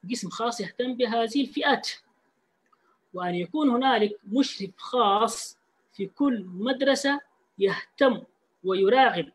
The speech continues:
المتفوقين والموهوبين والعباقرة حتى نحن نستفيد منهم. لأنه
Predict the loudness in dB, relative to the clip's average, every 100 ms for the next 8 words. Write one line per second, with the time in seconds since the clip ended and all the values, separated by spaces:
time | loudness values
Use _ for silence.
0 | _ _ _ -6 -4 -4 -4 0 2 2
1 | 0 -4 -4 -4 -4 -6 -4 -4 -2 -2
2 | -2 -4 -4 2 2 2 -2 -4 -2 -2
3 | 0 0 0 0 -2 0 0 -2 _ _
4 | _ _ _ _ _ _ _ _ _ _
5 | _ _ _ _ _ _ _ _ -14 -2
6 | 2 2